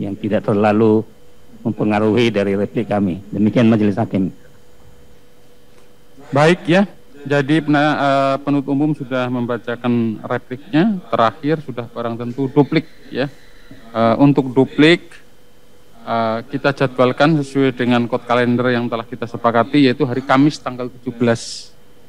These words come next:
Speaker 2: Juni, ya. Baik, ya. Nanti tolong disampaikan kepada terdakwa Rizik dan Hanif, ya.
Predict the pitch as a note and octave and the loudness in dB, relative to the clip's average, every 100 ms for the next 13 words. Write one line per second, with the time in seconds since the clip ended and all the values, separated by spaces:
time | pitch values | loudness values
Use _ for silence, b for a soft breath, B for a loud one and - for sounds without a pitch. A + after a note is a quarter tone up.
0 | - - B2+ A#2+ G2+ A#2 - - - - | -20 -6 -2 0 -2 -6 -12 -20 -20 -20
1 | - - - - C3 - - - - - | -20 -20 -20 -14 -14 -14 -20 -20 -20 -20
2 | - - - - - - - - - C3 | -20 -20 -20 -20 -20 -20 -20 -20 -12 -8
3 | C3 D3+ C#3+ D3 C#3+ - C3 B2+ B2 C#3+ | -6 -4 -2 -2 -4 -4 -6 -4 -6 -6
4 | D3 C3+ A#2+ A#2+ A#2+ A#2+ A#2 A2 A#2+ A#2 | -6 -8 -8 -8 -8 -4 -4 -4 -6 -4
5 | G#2+ - - - A#2+ B2 - C#3 - A#2+ | -6 -12 -20 -20 -16 -16 -12 -14 -10 -10
6 | A2+ G#2+ G#2 - A#2 A#2 - A#2+ | -8 -12 -16 -16 -10 -10 -8 -10